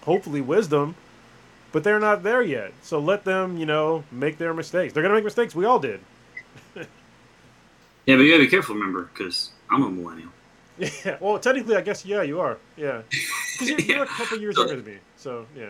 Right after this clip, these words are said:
Speaker 2: Huh? Yeah. Just, just about to turn forty, so nineteen eighty-one, which makes me about as old as a millennial could be.
Speaker 1: Oh, yeah, yeah.
Speaker 2: Literally as old as a millennial could be, so, like, by, like, if someone was a couple months older than me, sure. Like, Cindy is a millennial, too, and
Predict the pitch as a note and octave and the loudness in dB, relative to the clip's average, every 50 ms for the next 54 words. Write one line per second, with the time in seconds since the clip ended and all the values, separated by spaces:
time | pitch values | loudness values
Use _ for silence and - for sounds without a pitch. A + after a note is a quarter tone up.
0 | G2 - B2 B2 B2+ - - - A#2 G#2 F#2 F#2 F#2 - - - - _ - _ | -14 -6 -2 -2 -2 -2 -4 -4 -2 0 0 0 -2 -6 -14 -20 -20 _ -20 _
1 | - A#2 - C3 B2+ B2+ - - - - A#2 A2+ B2+ C3 - B2+ B2+ B2 A#2+ - | -8 2 4 4 4 4 2 -4 -10 -8 -4 -2 0 0 2 4 4 4 4 4
2 | - - C3 B2 A#2+ - - G#2+ F#2 E2+ F2 F2 F2 - G2 F2 F2 F2 E2+ F#2 | 0 -2 -2 -2 -2 -2 -2 -4 -4 -4 -6 -8 -8 -6 -6 -6 -6 -6 -6 -4
3 | G#2 G#2+ A2 F#2+ A2 A2+ A2 G#2+ G#2+ F2+ A2 A2+ A2+ A#2 A2 A2 A2 A2+ G#2+ G#2 | 0 0 0 0 0 0 0 0 0 2 2 2 4 2 2 2 2 4 4 6
4 | G2+ G2+ G2+ G2+ F#2+ - - G#2 G2 - - G2+ G2+ G2 F#2+ F#2+ F#2+ F#2 G#2 G2+ | 6 4 4 2 2 4 2 2 2 2 2 2 2 2 0 -2 -2 0 4 6
5 | G#2 A2+ A#2+ A#2 A2 - A2+ G#2+ G#2+ G#2 G#2 G2+ G#2 G2+ G2+ G#2 G2+ G2 G2 F#2+ | 6 6 6 4 4 6 6 6 6 4 2 2 2 2 4 4 4 4 2 0
6 | F#2 - F#2 F2+ E2+ - - - - C3+ B2 A#2 A2 G2+ - - C#3+ C3+ B2+ A#2 | -2 -2 -4 -4 -4 -6 -10 -8 -6 -4 -4 -4 -6 -10 -12 -14 -14 -12 -12 -12
7 | A2+ - - - - - - - _ _ _ _ _ _ _ _ _ - A#2 A#2 | -12 -14 -20 -20 -20 -20 -20 -20 _ _ _ _ _ _ _ _ _ 2 4 6
8 | A2+ A#2 A#2 A#2 A2+ A2+ A2+ A2+ A2+ G2 G#2 G#2+ G#2+ G#2 G#2+ G#2 G2 G2+ F#2+ G2 | 8 10 10 10 10 10 10 10 10 8 6 4 4 2 0 -2 -2 -2 -4 -4
9 | G2 F#2+ F#2+ F#2+ F#2 F2+ F2 F2 F2 F2 - F2 E2+ E2+ - - F#2 F#2 F#2+ F#2 | -4 -4 -4 -4 -4 -4 -6 -6 -8 -10 -10 -10 -10 -10 -10 -10 -10 -10 -12 -12
10 | F2 - _ G#2+ G#2+ G2+ F2+ - - - - G2+ G2 F#2+ F2+ F2+ - - - A2 | -16 -10 _ 2 2 2 2 0 -6 -6 -2 2 2 2 2 0 -4 -8 -8 -8
11 | G#2 - - A2 F#2+ F2 - G2 F2+ - B2+ A#2+ A2+ A2 G#2+ G2+ G2 F2+ - A2+ | -8 -6 -4 -2 -2 -2 -2 -6 -2 0 2 2 2 2 0 0 -2 -2 -2 -2
12 | G#2 G2 F#2 F#2 F2 - G#2 A2+ A2+ G2+ G2 G2 G2+ G2+ F#2+ F2+ - F#2 E2 F#2 | -2 -2 -4 -4 -2 0 2 2 2 2 2 2 2 2 0 0 -2 -4 -2 0
13 | F#2 - - A#2+ A2+ A2 G#2+ G2+ G2 G2 G2+ G2 F#2+ F#2 F#2 F2+ - A2+ G#2+ G#2 | 0 4 4 6 6 8 6 6 4 4 2 4 4 2 0 0 2 4 6 6
14 | G#2 G2+ G2+ F2 - _ - F2 F2 F2 E2+ E2 - | 6 4 2 -2 -6 _ -6 -4 -2 -2 -4 -6 -8